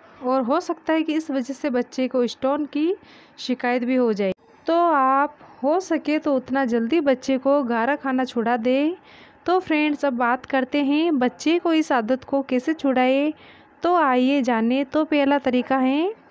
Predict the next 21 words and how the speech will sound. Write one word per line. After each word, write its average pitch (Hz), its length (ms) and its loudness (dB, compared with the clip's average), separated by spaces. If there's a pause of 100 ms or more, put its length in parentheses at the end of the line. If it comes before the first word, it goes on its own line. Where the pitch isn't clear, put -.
(460)
बच्चे 254 360 0
को 381 160 0
रोज़ 294 420 2
एक 262 200 0
केला 254 340 2
ले, 311 360 4
उस - 380 -4
पे 311 140 -2
थोड़ा 269 340 0
सा 311 180 -2
शहद 269 380 -2
मिलाकर 277 640 0 (640)
दे। 269 300 2
ऐसा 269 380 2
करने 302 300 2
से 302 200 0
बच्चे 269 500 0
मिट्टी 269 360 0
खाना 262 300 0
छोड़ 262 300 0
देंगे। 285 540 0